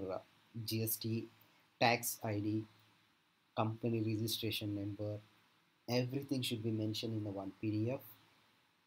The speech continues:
Okay, once you are going for registration. Okay, I will show you how to register now for K Y C.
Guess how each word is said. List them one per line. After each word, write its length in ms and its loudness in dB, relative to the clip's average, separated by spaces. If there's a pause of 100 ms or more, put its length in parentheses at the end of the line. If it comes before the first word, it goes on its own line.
Okay, 320 2 (1500)
once 340 2
you 100 2
are 40 2
going 320 0
for 120 2
registration. 680 -4 (880)
Okay, 300 -2
I 120 2
will 140 2
show 180 0
you 160 2
how 240 0
to 60 -4
register 540 -2 (140)
now 200 -6 (1000)
for 140 0
K 220 0
Y 120 -2
C. 240 -2